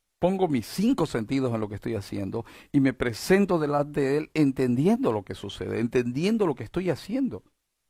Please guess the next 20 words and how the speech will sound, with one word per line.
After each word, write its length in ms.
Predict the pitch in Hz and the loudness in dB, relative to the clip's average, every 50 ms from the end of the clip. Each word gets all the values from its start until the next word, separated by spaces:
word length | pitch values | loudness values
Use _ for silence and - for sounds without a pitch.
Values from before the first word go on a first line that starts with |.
| _ _ _ _ _ - | _ _ _ _ _ -10
Así 220 | - - - 147 | -4 -2 0 2
que 180 | 160 175 156 - - - - - - - _ _ _ _ _ _ _ _ _ _ _ _ _ _ _ _ _ _ _ - | 4 4 4 2 -2 -12 -20 -20 -20 -20 _ _ _ _ _ _ _ _ _ _ _ _ _ _ _ _ _ _ _ 4
es 160 | 165 202 202 | 6 6 8
necesario 640 | 208 185 143 131 135 - - 160 165 165 165 151 | 6 6 4 0 -4 -2 0 2 2 2 2 0
mostrar 600 | 147 139 139 135 127 120 - 147 151 156 175 - - 135 | 2 2 2 2 2 2 0 0 2 2 2 0 -2 -2
reverencia 960 | 123 135 127 113 120 113 113 131 160 190 202 175 - - - 117 117 123 - - | 0 2 2 2 2 2 4 4 6 4 4 2 -2 -2 -2 0 0 0 0 2
en 120 | 139 131 | 2 2
cuanto 280 | - - 131 123 - 123 | 2 2 0 0 0 0
al 80 | 117 | -2
acercarnos 520 | 113 110 - 113 - - 120 120 117 113 110 | -2 -4 -6 -4 -2 -2 -2 -2 -2 -4 -4
a 80 | 104 | -6
Dios. 300 | 101 120 143 156 135 98 | -4 -4 -4 -4 -4 -6
Usted 240 | 107 107 - - 143 | -6 -4 0 2 4
necesita 420 | 147 143 120 117 - 147 147 - 147 | 4 4 2 -2 -6 -6 -2 -2 -2
mostrar 420 | 131 110 107 - 139 147 143 143 | -2 -2 -2 0 0 0 0 -2
que, 180 | - 127 - - | -4 -8 -6 -6
que 120 | - 120 | -8 -8
usted 260 | 110 - - 160 151 | -8 -6 -4 -4 -4
tiene 280 | - 180 190 196 190 170 | -2 0 0 2 2 2
reverencia. 840 | 143 131 117 113 107 113 160 190 185 160 - - - 98 87 - | 0 0 0 0 2 2 2 2 2 0 -2 -4 -6 -8 -8 -8